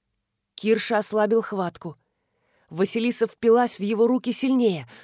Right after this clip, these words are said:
"Только не отпускай!" — воскликнула она. "Финист приказал убить каждого, кто сюда войдёт. Если отпустишь, я снова на тебя брошусь!" "Что? Почему?" Василиса скривилась.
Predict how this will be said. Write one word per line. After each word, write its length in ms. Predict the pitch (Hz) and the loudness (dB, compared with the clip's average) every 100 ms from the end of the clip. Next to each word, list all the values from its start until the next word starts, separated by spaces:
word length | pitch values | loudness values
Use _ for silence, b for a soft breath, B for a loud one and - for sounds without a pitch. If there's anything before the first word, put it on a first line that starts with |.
| B - | B 2
"Только 300 | 254 - 262 | 2 4 0
не 100 | 269 | 0
отпускай!" — 600 | - 285 - 302 170 b b b - | -2 -4 0 0 0 b b b -4
воскликнула 640 | 196 - 202 196 185 202 | -4 0 -2 0 0 0
она. 260 | 196 160 - _ b b b | 0 -4 -12 _ b b b
"Финист 520 | - - 294 262 220 - | -16 -2 2 2 -2 -4
приказал 480 | 247 240 214 254 | 0 0 2 2
убить 320 | 247 208 254 - | 2 0 -2 -2
каждого, 440 | 277 240 190 226 | -2 0 0 0
кто 180 | - 240 | 0 -2
сюда 260 | 240 226 | 0 0
войдёт. 460 | 233 240 196 180 - _ _ _ _ _ | 2 0 0 -2 -6 _ _ _ _ _
Если 360 | 190 269 254 254 | -2 -2 0 0
отпустишь, 680 | 262 - 311 - 226 - - _ _ _ - | -2 0 -2 0 -4 -4 -14 _ _ _ -6
я 200 | 208 294 | -2 0
снова 360 | - 339 269 | 2 2 4
на 120 | 254 254 | 2 0
тебя 220 | 262 262 | 0 2
брошусь!" 600 | 311 285 - 208 - - _ _ | 2 2 0 -4 -8 -16 _ _
"Что? 500 | - - 285 311 175 _ _ _ - | -12 -2 2 2 0 _ _ _ -6
Почему?" 680 | 311 - 370 415 370 240 - _ _ _ _ _ _ _ | -4 2 4 8 6 6 -2 _ _ _ _ _ _ _
Василиса 480 | 170 202 233 226 220 | -6 -4 -2 -4 -4
скривилась. 720 | - 233 226 196 170 151 - | -6 -4 -2 -2 -4 -8 -14